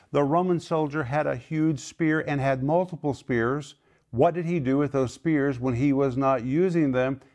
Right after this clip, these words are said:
They rested in a pouch, and the pouch was attached to a clip on the backside on the loin belt. The loin belt literally held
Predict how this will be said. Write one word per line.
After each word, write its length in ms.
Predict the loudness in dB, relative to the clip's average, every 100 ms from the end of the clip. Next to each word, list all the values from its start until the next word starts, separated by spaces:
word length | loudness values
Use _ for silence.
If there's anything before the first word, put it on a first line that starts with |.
| _
They 180 | 0 2
rested 540 | 0 -2 -2 -4 -6
in 200 | -4 -2
a 80 | -2
pouch, 580 | -2 0 0 0 -4 -14
and 160 | -10 -10
the 60 |
pouch 520 | -10 -4 0 0 -2
was 120 | -8 -8
attached 480 | -4 -2 -2 -4 -6
to 120 | -4
a 60 |
clip 440 | -4 -2 0 0 -4 _ _ _ _ _ _
on 160 | 0
the 100 | 2
backside 760 | 0 0 0 -4 0 2 0 -4 _ _
on 260 | -2 0 2
the 240 | 2 2 -4
loin 480 | -10 -2 0 0 -2
belt. 420 | 0 0 0 -4 _ _ _ -20 -20 _
The 100 | 2
loin 420 | 2 2 2 0
belt 360 | 0 0 0 -6 _ _
literally 480 | 0 0 2 0 -2
held 420 | 0 2 2 0